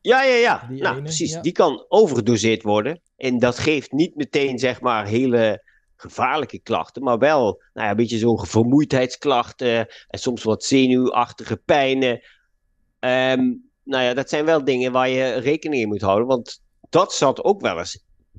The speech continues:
Speaker 1: nou ja, keer driehonderd procent of zo in, in, in do-, in, eh, supplementen. Dus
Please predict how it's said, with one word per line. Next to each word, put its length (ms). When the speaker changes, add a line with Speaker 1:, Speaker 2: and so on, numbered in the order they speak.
Speaker 1:
nou 160
ja, 140
keer 280
driehonderd 600
procent 400
of 80
zo 280
in, 380
in, 280
in 280
do-, 240
in, 260
eh, 200
supplementen. 760
Dus 280